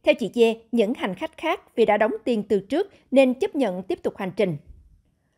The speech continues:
Lúc xuống xe, chị lấy điện thoại chụp lại biển số của nhà xe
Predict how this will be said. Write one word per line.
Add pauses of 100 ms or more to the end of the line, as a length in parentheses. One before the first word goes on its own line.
Lúc
xuống
xe,
chị
lấy
điện
thoại
chụp
lại
biển
số
của
nhà
xe